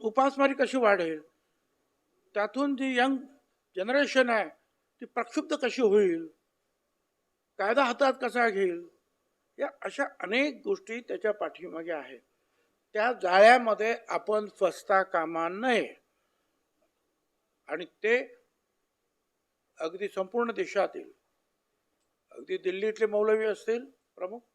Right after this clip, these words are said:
आपल्या इथले असतील, मुंबईचे असतील, मुस्लिम, अ, नेते असतील, सगळ्यांनी एक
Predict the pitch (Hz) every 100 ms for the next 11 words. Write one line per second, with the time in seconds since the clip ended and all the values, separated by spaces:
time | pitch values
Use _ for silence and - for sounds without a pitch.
0 | _ _ _ _ _ _ _ _ - 202
1 | 220 214 220 226 - 240 262 147 156 202
2 | 220 226 226 - - - _ _ _ _
3 | _ _ _ _ _ _ 151 147 196 220
4 | 226 214 _ _ 190 202 _ 185 180 170
5 | - _ _ 151 190 220 240 - 269 269
6 | _ _ _ _ _ _ - 185 202 226
7 | 240 - 202 202